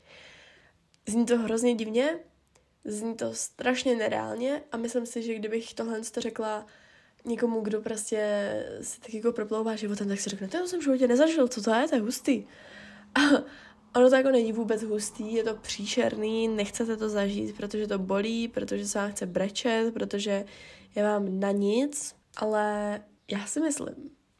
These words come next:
že to jenom ukazuje, jak strašně kouzelný to tělo je, protože to tělo vám doslova samo od sebe říká, „Musíš zastavit, je toho na mě moc, já už takhle dál nemůžu.“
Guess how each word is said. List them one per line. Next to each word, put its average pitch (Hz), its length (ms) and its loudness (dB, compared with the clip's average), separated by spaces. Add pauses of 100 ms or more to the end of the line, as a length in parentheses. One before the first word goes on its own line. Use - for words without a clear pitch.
(120)
že 196 480 -8 (640)
to 220 120 -6
jenom 214 240 -4
ukazuje, 226 440 0
jak 190 140 -12
strašně 214 500 -8
kouzelný 214 400 -4
to 208 100 -6
tělo 220 240 -6
je, 247 160 -4 (520)
protože 233 340 2
to 269 100 4
tělo 359 340 -2
vám 214 200 -2
doslova 254 340 2
samo 254 400 2
od - 140 -4
sebe 311 300 2
říká, - 500 -2 (1080)
„Musíš 202 280 -2
zastavit, 214 560 -2 (340)
je 190 80 -10
toho 196 240 -2
na 196 80 0
mě 196 160 -2
moc, 240 520 -4
já 202 160 -6
už 208 120 -10
takhle 202 260 -6
dál 196 160 0
nemůžu.“ 220 460 -2